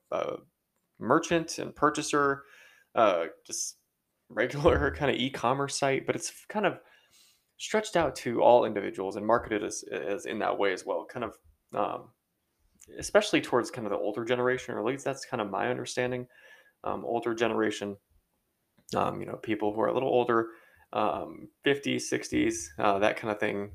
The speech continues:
Uh, your grandma probably sells, maybe sells stuff on X-, Etsy or likes to buy stuff on Etsy. Um, <laughs> but nonetheless, um, Etsy is a very interesting company, and there's actually been a lot of interesting stuff happening in recent history as of this recording.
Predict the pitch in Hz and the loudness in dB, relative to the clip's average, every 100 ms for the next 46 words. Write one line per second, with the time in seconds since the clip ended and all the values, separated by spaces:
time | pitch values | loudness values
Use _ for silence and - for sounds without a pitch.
0 | - 107 104 104 113 110 107 107 110 101 | -6 -2 0 2 4 4 4 4 4 4
1 | 104 101 - 107 104 - 107 160 143 - | -2 -2 2 4 2 -2 4 6 6 4
2 | 107 104 107 107 107 104 - - 117 - | 4 4 -2 0 -2 -2 -6 0 2 2
3 | 113 107 107 107 110 - 104 113 110 - | 0 2 4 2 0 -4 2 2 2 -4
4 | - - - - - 50 - - - - | -4 -4 -2 -2 -2 -6 -10 -18 -20 -18
5 | - - 110 110 151 208 139 160 147 107 | 2 8 10 8 6 2 4 6 4 4
6 | 113 127 - - - - - - 107 - | 4 2 -4 -18 -20 -20 -10 2 4 4
7 | 156 185 143 120 120 123 110 - 107 - | 2 2 2 4 4 2 -2 -6 -6 -4
8 | 107 107 107 101 104 135 147 - 117 113 | -6 -4 -4 -4 0 0 0 -2 -4 -2
9 | 104 101 104 107 - - 101 - 107 - | -2 -2 -2 -6 -10 -14 -12 -8 -6 -4
10 | 107 - 92 85 110 120 - 107 117 139 | -4 -4 -10 -4 0 0 0 -4 -2 -4
11 | - 90 95 98 - - - - 143 139 | -4 -4 -4 -4 -10 -12 -10 -4 -4 -4